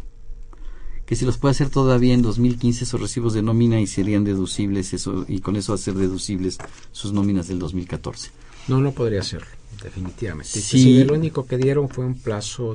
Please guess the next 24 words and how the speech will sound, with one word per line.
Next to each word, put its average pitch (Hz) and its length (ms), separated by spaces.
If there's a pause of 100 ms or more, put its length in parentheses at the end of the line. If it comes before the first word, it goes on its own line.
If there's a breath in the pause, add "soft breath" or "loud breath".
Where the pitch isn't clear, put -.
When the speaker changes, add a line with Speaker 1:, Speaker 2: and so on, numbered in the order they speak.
Speaker 2:
todavía 107 580
adicional 101 680 (500 loud breath)
Speaker 1:
Ujú. 120 240
Speaker 2:
para 110 200
efecto 120 360
de 117 100
los 95 160
que 107 120
ya 104 80
habías 113 260
expedido 117 760
y 107 120
tenías 107 420
que 98 80
hacer 98 220
algunos 92 400
cambios, 78 460
pero 98 160
tienen 127 300
que 139 100
estar 110 300
los - 280
comprobantes, 95 720
eh, - 220